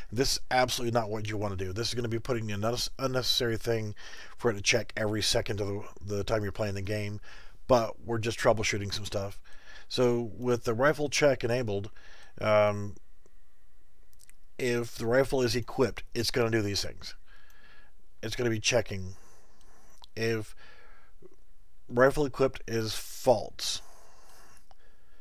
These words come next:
then we're right back into the same thing right here on the, the primary weapon switch,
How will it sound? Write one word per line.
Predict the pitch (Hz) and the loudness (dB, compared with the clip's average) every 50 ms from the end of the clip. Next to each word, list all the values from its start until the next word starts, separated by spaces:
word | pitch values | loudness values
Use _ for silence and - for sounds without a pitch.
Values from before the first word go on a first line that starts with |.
| - - - - - - - - 160 107 110 123 | -10 -8 -10 -10 -10 -10 -10 -10 -8 -6 0 0
then | 135 156 | 2 2
we're | 165 147 | 2 4
right | 131 135 135 | 4 4 6
back | 113 131 127 117 - | 8 6 6 6 4
into | 131 123 113 | 0 0 2
the | 107 113 107 | 2 2 4
same | - - - 120 120 123 113 | 4 4 4 4 2 2 0
thing | 120 117 110 | 0 0 0
right | 107 107 104 | 2 0 2
here | 107 113 110 | 2 4 4
on | 107 107 | 2 2
the, | 104 104 104 | 0 -2 -2
the | 104 101 | -2 -4
primary | 104 113 117 113 110 107 104 | -2 0 0 2 2 2 2
weapon | 104 110 107 107 101 98 | 2 2 0 0 -2 -4
switch, | - - - 65 53 - - - - | -4 -6 -6 -8 -8 -8 -8 -8 -8